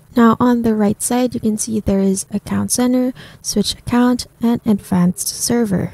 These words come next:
Tap on account center. Scroll down and you will see here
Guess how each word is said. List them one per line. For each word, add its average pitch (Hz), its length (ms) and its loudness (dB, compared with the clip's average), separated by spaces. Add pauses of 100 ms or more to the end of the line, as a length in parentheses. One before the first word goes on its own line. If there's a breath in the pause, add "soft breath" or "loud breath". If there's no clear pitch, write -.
(1200)
Tap 202 320 2
on 190 180 2
account 269 380 -4
center. 190 420 2 (1400)
Scroll 247 380 4
down 233 360 4
and 214 440 2 (120)
you 226 280 2
will 240 200 2
see 240 220 -2
here 220 460 -2